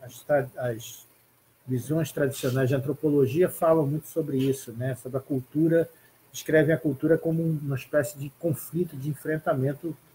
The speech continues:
social. A inter-relação entre Tanner e Schechner foi bastante frutífera, que aí o Schechner viu que o que ele tava pensando não tava, não era sozinho, ele encontra, na verdade,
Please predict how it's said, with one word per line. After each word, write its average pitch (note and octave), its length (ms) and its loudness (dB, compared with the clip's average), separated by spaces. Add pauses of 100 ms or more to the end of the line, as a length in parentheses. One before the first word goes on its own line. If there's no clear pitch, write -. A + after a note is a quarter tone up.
(120)
social. B2 720 0 (840)
A D#3 80 6
inter-relação G3 640 10
entre D3+ 220 2
Tanner C#3 360 4
e C#3 40 2
Schechner G3 520 2
foi F3 140 -2
bastante D3+ 420 -2
frutífera, F#3+ 800 0 (260)
que F#3 60 4
aí F3+ 160 8
o A3+ 60 4
Schechner G#3 580 4 (580)
viu E3+ 640 10
que F3 260 8
o D#3 140 4
que G#3 100 0
ele A3 160 2
tava D#3 300 4
pensando D3+ 800 2
não G3+ 140 2
tava, B3+ 460 4 (400)
não F#3 120 6
era A#3+ 120 6
sozinho, F#3 540 6
ele G3+ 220 10
encontra, A3 520 4
na F3+ 120 6
verdade, E3+ 580 6